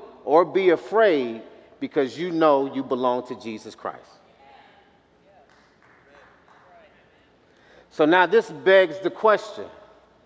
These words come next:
why is it that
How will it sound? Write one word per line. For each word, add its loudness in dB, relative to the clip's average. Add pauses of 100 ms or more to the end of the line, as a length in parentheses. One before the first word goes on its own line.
(1400)
why 2
is 0
it -8 (1800)
that 0